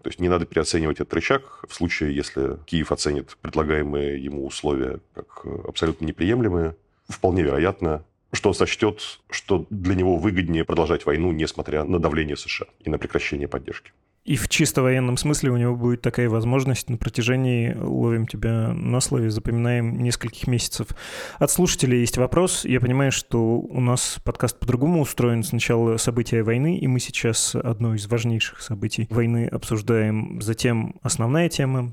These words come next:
Speaker 2: такая побольше, по фундированию, а в конце ответы на вопросы слушателей, но здесь в тему.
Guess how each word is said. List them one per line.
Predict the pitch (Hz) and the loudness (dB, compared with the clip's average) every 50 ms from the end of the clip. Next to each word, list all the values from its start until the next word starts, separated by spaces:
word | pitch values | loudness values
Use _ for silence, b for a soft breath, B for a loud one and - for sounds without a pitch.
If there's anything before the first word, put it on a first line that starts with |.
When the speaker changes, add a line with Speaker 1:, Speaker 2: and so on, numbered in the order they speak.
| - _ | -10 _
Speaker 2:
такая | - 123 - 117 104 | -14 -12 -10 -12 -10
побольше, | - - 113 104 107 147 147 - - - | -6 -4 -4 -2 0 -2 -2 -2 -6 -8
по | - - | -10 -8
фундированию, | 107 - 113 113 110 131 135 135 123 117 113 113 - | -4 -2 -2 0 2 2 2 2 2 2 0 0 0
а | - | -2
в | - - | 0 0
конце | 120 120 - - - 117 113 - | 0 0 0 0 0 0 0 0
ответы | - - - 110 - - | -2 -2 -4 -4 -4 -2
на | 107 104 | -2 -2
вопросы | 107 107 113 123 - - | -2 0 0 -2 -2 -2
слушателей, | - 180 190 - - - 131 117 117 113 117 | -2 -2 -2 -2 0 0 0 2 2 2 2
но | 117 120 131 135 135 135 123 | 2 2 2 2 2 2 0
здесь | 120 113 107 110 127 131 - - - - | 0 -2 0 0 0 0 0 -2 -4 -4
в | - | -2
тему. | - - 127 113 110 104 101 | 0 2 2 2 2 0 -2